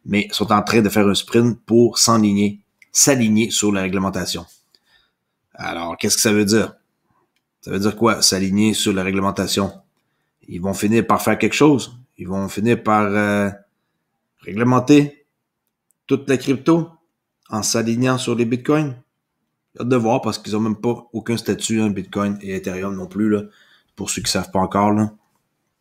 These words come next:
Ben, moi, je vous l'apprends aujourd'hui sur ma chaîne Crypto Ali. Si vous n'êtes pas encore abonné à ma chaîne, dépêchez-vous. J'arrive à cinq mille abonnés et je vais faire un tirage de X R P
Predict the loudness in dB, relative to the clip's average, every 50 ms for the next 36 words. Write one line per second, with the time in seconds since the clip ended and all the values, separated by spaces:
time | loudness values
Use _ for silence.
0 | -20 -16 -12 -10 -8 -4 0 2 2 2 2 0 0 -2 -2 -2 -4 -4 -6 -6
1 | -2 2 4 6 6 6 4 2 0 0 0 -2 -2 0 2 4 4 2 2 0
2 | 0 0 0 0 -2 -4 -8 _ _ _ _ _ -2 0 2 2 4 6 6 6
3 | 6 6 4 2 2 2 0 -2 -2 -2 0 2 2 2 2 -2 -4 -4 -2 0
4 | 0 0 0 0 -2 -4 -4 -2 -2 -2 -2 -4 -6 -6 -6 -6 -6 -6 -6 -6
5 | -4 -4 -4 -4 -6 -2 0 0 2 2 0 0 0 -2 0 -2 -2 -4 -6 -12
6 | _ -20 -20 _ -12 -8 -6 -2 0 0 0 0 -2 -2 -4 -4 -2 -4 -4 -4
7 | -4 -4 -2 -2 0 0 2 2 0 0 0 -2 -2 -4 -4 -8 -10 -10 -8 -10
8 | -6 -2 0 0 0 0 -2 -8 _ -6 -4 -4 -2 -2 -2 0 0 0 0 0
9 | -2 -4 -8 -10 -10 -10 -8 -8 -6 -4 -2 -2 -2 -4 -4 -4 -4 -4 -4 -6